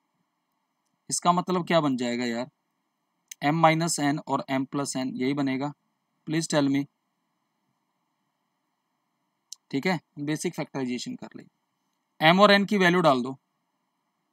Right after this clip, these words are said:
What is m? Tan theta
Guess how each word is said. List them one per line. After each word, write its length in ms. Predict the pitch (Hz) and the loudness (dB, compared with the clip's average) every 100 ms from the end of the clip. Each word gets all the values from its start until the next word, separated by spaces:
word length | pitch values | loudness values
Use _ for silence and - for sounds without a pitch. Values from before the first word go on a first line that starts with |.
| _ _ _ - - - | _ _ _ -20 -18 -6
What 120 | 156 | -2
is 140 | 196 - | -2 0
m? 160 | 165 156 190 - _ _ _ _ _ _ _ _ _ _ _ _ _ _ _ _ _ _ _ _ _ _ _ _ _ _ _ _ _ _ | 2 2 0 -10 _ _ _ _ _ _ _ _ _ _ _ _ _ _ _ _ _ _ _ _ _ _ _ _ _ _ _ _ _ _
Tan 240 | 147 156 170 | 0 0 0
theta 320 | 143 120 | -4 -2